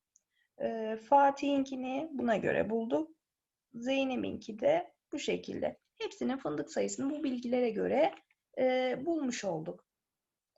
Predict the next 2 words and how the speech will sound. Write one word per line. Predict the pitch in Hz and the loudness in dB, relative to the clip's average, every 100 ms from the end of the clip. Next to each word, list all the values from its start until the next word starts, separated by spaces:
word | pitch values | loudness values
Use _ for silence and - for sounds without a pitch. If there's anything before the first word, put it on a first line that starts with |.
| _ _ _ _ _ _ _ _ _ _ _ _ _ _ _ _ _ _ - | _ _ _ _ _ _ _ _ _ _ _ _ _ _ _ _ _ _ -2
Bakalım | 330 359 349 311 294 | -2 0 -2 -4 -4
şimdi | - 311 262 220 269 | -4 -2 -2 0 -2